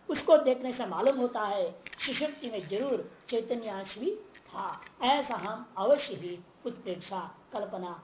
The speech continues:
कर सकते हैं। चित्त उत्प्रेक्षा प्रकारमेव स्पष्ट है। चित्त की उत्प्रेक्षा जो किया जा रहा है,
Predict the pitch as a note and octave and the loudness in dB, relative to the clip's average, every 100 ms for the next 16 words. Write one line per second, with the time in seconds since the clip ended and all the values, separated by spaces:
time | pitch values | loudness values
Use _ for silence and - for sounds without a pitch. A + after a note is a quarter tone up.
0 | - - A3+ D3+ - - - E3+ C#3 F3+ | -20 -12 -10 -8 -10 -14 -18 -16 -14 -16
1 | D3+ - - - - - - - - - | -18 -20 -20 -20 -20 -20 -20 -20 -20 -20
2 | - - - - - - - - - - | -20 -20 -20 -20 -20 -20 -20 -20 -20 -20
3 | - - - - F#4+ F#4+ F4+ - D#4 - | -20 -20 -20 0 2 4 2 6 4 6
4 | D4 C#4+ B3+ B3+ B3 A#3 A3 A3 G3+ - | 4 4 2 4 4 4 2 0 -2 -6
5 | F#3+ - - - - - - - - - | -12 -12 -20 -20 -20 -20 -20 -20 -18 -2
6 | F#4 - D#4 C#4 - B3 A#3+ - B3+ G3+ | -2 -2 -4 -4 -2 -2 -2 0 0 0
7 | F#3+ B3 C4+ B3 F#3 D#3 C3+ F3 A#3 - | 0 4 6 6 0 -4 -8 -8 -8 -10